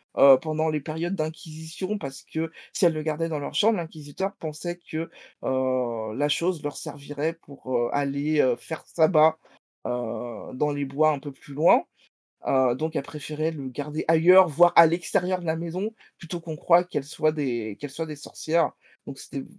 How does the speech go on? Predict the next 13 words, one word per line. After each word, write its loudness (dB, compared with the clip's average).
ne -6
pas 4
l'avoir 4
chez 0
soi, 0
en 2
fait, -4
était -6
une -6
mesure -4
de -4
prévention. -4
Et 10